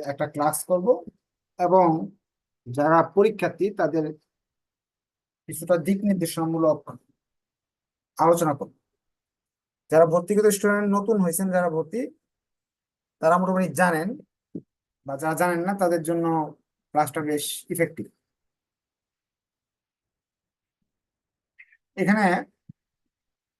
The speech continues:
আপনারা যে যে ডিপার্টমেন্টে আছেন না কেন, পরীক্ষার হাতে সময় আছে সর্বোচ্চ দুই মাস। এর মাঝে বই শেষ করা খুব কঠিন। বাইরে কোথাও প্রাইভেট পড়লে ইম্পসিবল, কিন্তু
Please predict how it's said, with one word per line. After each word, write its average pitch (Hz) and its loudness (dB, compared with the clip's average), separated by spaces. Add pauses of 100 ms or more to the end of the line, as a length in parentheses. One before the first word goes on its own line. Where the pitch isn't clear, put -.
(180)
আপনারা 156 -2 (100)
যে 185 6
যে 196 2 (100)
ডিপার্টমেন্টে 185 0 (120)
আছেন 160 -8
না 160 -6
কেন, 135 -6 (1040)
পরীক্ষার 185 2
হাতে 170 -4 (120)
সময় 180 2
আছে 170 -4
সর্বোচ্চ 175 -2 (120)
দুই 185 -4
মাস। 117 -4 (1160)
এর 180 4
মাঝে 190 4 (220)
বই 170 6
শেষ 180 -4 (120)
করা 185 6 (400)
খুব 175 -8 (540)
কঠিন। 175 -2 (1500)
বাইরে 185 2
কোথাও 196 -2
প্রাইভেট 190 0
পড়লে 196 -2 (140)
ইম্পসিবল, 151 -6
কিন্তু 156 -6